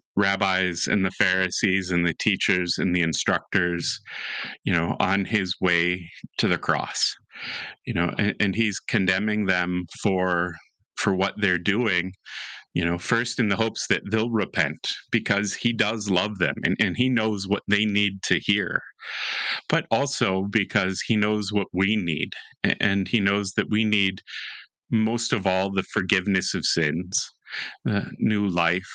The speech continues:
and salvation. And so he knows that, that we were created not to be selfish, but to, to love and to serve each other. And that's what it means to be made in the image of God. And so he came to forgive us and to give us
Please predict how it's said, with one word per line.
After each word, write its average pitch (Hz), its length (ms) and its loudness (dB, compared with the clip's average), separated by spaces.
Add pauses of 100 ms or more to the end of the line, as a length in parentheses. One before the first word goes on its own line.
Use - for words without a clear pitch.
and 92 320 2
salvation. 80 800 0 (920)
And 98 180 2
so 101 140 2
he 113 140 0
knows 113 240 0
that, 107 140 2 (140)
that 107 160 2
we 113 160 2
were 113 180 0
created 101 640 2 (520)
not 95 280 2
to 127 100 2
be 107 160 2
selfish, 95 640 0 (100)
but 92 180 2 (120)
to, 92 400 0 (380)
to 123 100 4
love 104 440 2
and 95 260 0
to 104 120 0
serve 98 380 0
each 92 260 0
other. 85 360 -2 (400)
And - 80 4
that's - 140 -2
what 117 100 2
it 107 60 -4
means 101 280 0
to 110 100 -6
be 104 120 2
made 92 340 2
in 98 120 2
the 98 140 0
image 95 320 0
of 90 160 -2
God. 85 380 0
And 107 180 -2
so 98 180 0
he 110 180 0
came 92 420 0
to 117 120 0
forgive 95 460 0
us 113 280 -2 (520)
and 104 180 2
to 117 120 0
give 101 240 0
us 101 220 0